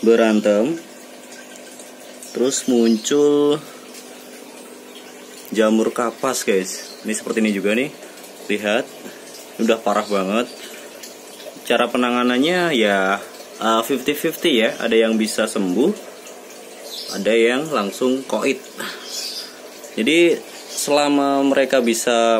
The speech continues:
makan atau masih mau makan, itu kemungkinan berhasilnya lebih, lebih banyak ya.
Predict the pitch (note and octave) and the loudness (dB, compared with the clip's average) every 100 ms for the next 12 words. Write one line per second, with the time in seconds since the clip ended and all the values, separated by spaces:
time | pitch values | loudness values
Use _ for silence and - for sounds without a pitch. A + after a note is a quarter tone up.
0 | A2 A#2 - E2+ G2 C#3 - - - G2+ | 2 0 0 -2 -2 -4 -10 -12 -8 -2
1 | G2+ G#2 - G#2+ G2+ F#2 F2+ E2 - A2+ | 0 0 -2 -2 0 0 -2 -2 -2 0
2 | G#2+ - A#2+ A#2+ A2+ G#2+ G#2 F#2+ G#2 G#2+ | -2 2 6 8 6 4 2 2 2 2
3 | G#2+ G#2+ - - - - - - G2+ F#2+ | 2 0 -2 -12 -18 -18 -6 0 2 2
4 | G2 G2 B2 A2 F2+ F2+ F2+ F2+ - - | 2 2 2 0 0 0 0 -2 -8 -14
5 | - - - - - - - - - - | -16 -16 -18 -20 -20 -20 -20 -20 -20 -20
6 | - - - - - F#2+ G2 F2+ G#2 A#2+ | -20 -20 -18 -18 -12 -6 -2 0 2 2
7 | A#2+ F#2 E2 | 0 -2 -2